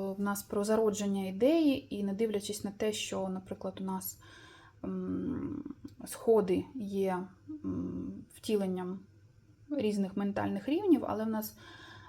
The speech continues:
е, завжди в одній якійсь точці з'являється ідея, і далі вже вона проходить свою еволюцію.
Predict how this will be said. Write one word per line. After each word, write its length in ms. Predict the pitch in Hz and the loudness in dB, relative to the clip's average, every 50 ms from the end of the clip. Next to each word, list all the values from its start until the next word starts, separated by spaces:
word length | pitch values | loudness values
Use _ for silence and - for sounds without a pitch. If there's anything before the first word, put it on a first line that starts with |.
| - - | -8 -6
е, 260 | 208 202 196 202 196 202 | -4 -2 0 0 0 0
завжди 760 | 202 208 214 220 233 233 233 220 202 226 220 220 220 220 214 214 - - - - - - - - - | 0 0 2 2 2 2 0 2 4 4 6 6 4 2 -2 -6 -12 -20 -20 -20 -20 -20 -20 -18 -14
в 140 | 196 190 208 | -4 -2 0
одній 300 | 196 202 208 202 196 185 | 2 2 2 2 2 2
якійсь 280 | 180 180 185 180 - | 0 -2 -6 -6 -2
точці 420 | - - 285 285 - - - 269 240 | 2 2 2 2 2 -2 -6 -6 -6
з'являється 600 | - 190 180 180 180 196 202 208 208 - - - | -4 -4 -4 -4 -2 -4 -4 -4 -6 -6 -6 -6
ідея, 420 | - 185 185 175 175 - 180 180 - - - - - | -6 -4 -4 -2 -2 -2 -4 -6 -10 -12 -14 -12 -10
і 80 | - | -8
далі 260 | 185 180 190 208 220 208 | -6 -2 0 0 0 0
вже 180 | 208 - 180 | -2 -6 -6
вона 180 | 180 180 185 185 | -6 -6 -6 -6
проходить 440 | - - - - - 185 180 180 - | -6 -8 -8 -6 -6 -6 -6 -6 -6
свою 280 | - - 185 190 - - - | -8 -8 -8 -10 -10 -8 -8
еволюцію. 600 | - 190 196 185 180 - - - - - - 190 | -8 -6 -4 -4 -4 -6 -6 -10 -12 -12 -12 -12